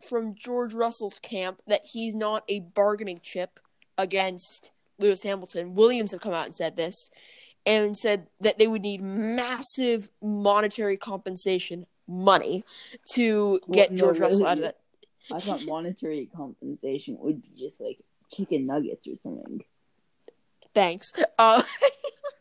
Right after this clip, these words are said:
Speaker 1: um, yeah, but it's,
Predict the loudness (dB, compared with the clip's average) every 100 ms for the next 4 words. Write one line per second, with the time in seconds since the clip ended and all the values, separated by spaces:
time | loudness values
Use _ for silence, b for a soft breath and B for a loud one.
0 | -18 -20 _ _ _ B -14 -14 B -14
1 | -14 B -14 -14 4 6 8 6 2 -6
2 | B B B B _ 4 8 8 6 2
3 | -4 -4 -6 -8